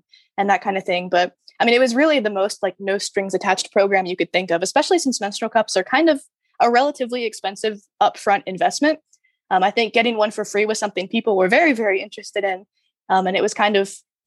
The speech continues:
uh, you know, you just put your name on the form and we'll take care of the rest was really all we were asking for.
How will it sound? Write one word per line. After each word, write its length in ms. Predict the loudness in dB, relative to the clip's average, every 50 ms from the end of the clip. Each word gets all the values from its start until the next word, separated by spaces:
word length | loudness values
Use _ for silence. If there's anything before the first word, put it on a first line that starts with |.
| _ -6 -6
uh, 60 | -4 0
you 160 | 0 2 4
know, 80 | 4
you 80 | 2 2
just 140 | 0 -2 0
put 100 | 0 2
your 100 | 2 2
name 160 | 2 4 2
on 100 | 2 2
the 60 | 0
form 320 | -2 0 0 0 2 2 0
and 140 | 0 0
we'll 120 | -2 -2 -2
take 160 | -2 -6 -4
care 120 | -2 -2
of 60 | 0 0
the 80 | 0
rest 340 | 0 -2 -2 -4 -10 -14 _ _ -8
was 120 | -4 0
really 200 | 2 2 4 4
all 100 | 4 4
we 80 | 2 2
were 80 | 2
asking 300 | 0 0 -2 -6 -10 -6
for. 260 | -4 -4 -4 -4 -6